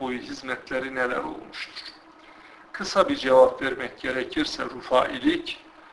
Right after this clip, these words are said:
Hazreti Peygamberimizin Hüseyin'i nesebinden bin yüzlü yıllarda yaşamış miladi Nizamiye Medresesi mezunlarından Seyyid Ahmet Er-Rufai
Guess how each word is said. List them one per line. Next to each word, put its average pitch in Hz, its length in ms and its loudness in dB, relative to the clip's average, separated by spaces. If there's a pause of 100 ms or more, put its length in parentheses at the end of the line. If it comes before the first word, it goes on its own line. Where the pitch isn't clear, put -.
(140)
Hazreti 127 520 0
Peygamberimizin 123 960 -4 (100)
Hüseyin'i 139 480 -6
nesebinden 120 680 -4 (680)
bin 151 220 -4
yüzlü 143 420 -6
yıllarda 123 600 6
yaşamış 117 880 0
miladi 117 640 0 (600)
Nizamiye 139 560 4
Medresesi 131 720 -4
mezunlarından 117 960 -4 (520)
Seyyid 143 540 -2 (100)
Ahmet - 460 -2
Er-Rufai 135 1080 0